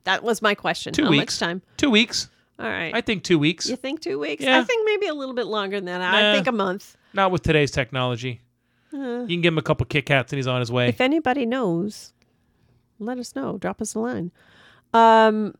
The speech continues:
Speaker 1: but I
Speaker 2: That
Speaker 1: would
Speaker 2: would have helped him if he'd had a line to fish with while he was out there. That'd
Speaker 1: Well,
Speaker 2: helped.
Speaker 1: that was in the box, too. She said a fishing pole, right?
Speaker 2: Yeah.
Speaker 1: <laughs> The box you didn't open.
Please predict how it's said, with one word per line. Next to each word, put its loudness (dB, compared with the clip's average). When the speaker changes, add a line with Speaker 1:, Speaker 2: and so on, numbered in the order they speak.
Speaker 1:
but 2
I 2
Speaker 2:
That 4
Speaker 1:
would 2
Speaker 2:
would 2
have -4
helped -2
him -4
if -8
he'd -4
had -4
a -6
line -2
to -16
fish -2
with -10
while -6
he -6
was -10
out -10
there. -8
That'd -6
Speaker 1:
Well, 2
Speaker 2:
helped. 0
Speaker 1:
that 8
was -2
in -2
the -2
box, -4
too. -16
She -14
said -6
a -12
fishing -10
pole, -8
right? -10
Speaker 2:
Yeah. -10
Speaker 1:
<laughs> 8
The 6
box 4
you 0
didn't 6
open. 2